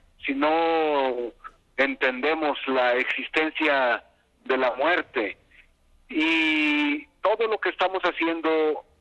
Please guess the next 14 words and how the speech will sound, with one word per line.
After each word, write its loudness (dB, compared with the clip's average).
en -2
el -4
caso -2
de 0
la 0
Constitución -4
de 0
la 0
Ciudad -2
de -2
México -4
es 0
para 0
contribuir -2